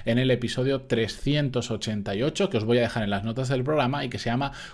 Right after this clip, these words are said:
Cómo irte de vacaciones y que todo siga funcionando, donde, pues, doy todos esos consejos de cosas que podemos hacer para evitar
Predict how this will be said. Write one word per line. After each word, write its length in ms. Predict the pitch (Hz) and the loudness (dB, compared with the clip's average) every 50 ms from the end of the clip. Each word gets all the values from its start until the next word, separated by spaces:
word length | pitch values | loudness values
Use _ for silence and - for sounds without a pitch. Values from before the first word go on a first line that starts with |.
| - - | -14 6
Cómo 420 | - 160 147 143 143 147 143 135 131 | 10 10 10 10 10 6 4 2 4
irte 260 | 131 131 127 127 131 | 2 2 2 2 2
de 80 | 123 120 | 4 4
vacaciones 680 | 120 120 120 120 120 - - 120 113 120 117 117 - - | 2 2 0 -2 -4 -4 -4 -2 -2 -2 -4 -4 -4 -2
y 120 | 135 127 | -2 0
que 160 | 120 123 113 | 0 0 0
todo 340 | - 120 117 117 120 120 - | 0 2 2 2 2 2 0
siga 380 | - - - 127 117 120 123 123 | -4 -2 0 0 2 2 0 -2
funcionando, 800 | - - 123 113 107 - - 101 101 113 123 127 120 101 - 90 | -2 -2 -2 -2 -2 -4 -4 -2 0 2 2 2 0 -2 -4 -6
donde, 260 | 98 101 110 123 139 | -8 -6 -6 -6 -6
pues, 220 | 135 - - - - | -6 -8 -12 -6 -4
doy 160 | 120 117 113 | -4 -4 -2
todos 300 | - 127 123 120 113 123 | -2 0 0 0 0 -2
esos 240 | 123 117 123 120 - | -2 -2 -2 -4 -2
consejos 680 | - 127 120 117 - - 139 131 131 - 139 135 - - - - - - | 0 0 0 2 4 4 4 4 4 2 2 2 0 -4 -10 -14 -14 -4
de 200 | - 117 110 98 | -2 -2 0 0
cosas 320 | - 123 117 - 123 113 - | 0 -2 -2 -2 -4 -6 -4
que 120 | - 110 | -6 -6
podemos 520 | 101 - 104 104 104 107 113 117 120 120 | -4 -4 -4 -4 -2 0 0 0 0 -2
hacer 420 | 127 113 - - 139 135 135 139 139 - - - - - - | -4 -4 2 4 4 4 4 2 -2 -10 -16 -18 -18 -16 -6
para 400 | - - 90 98 113 120 - - - | -4 -2 0 0 0 0 0 -2 -4
evitar 640 | 117 120 120 117 104 - 131 127 127 135 131 127 | -4 -4 -4 -4 -2 0 2 2 2 2 0 -4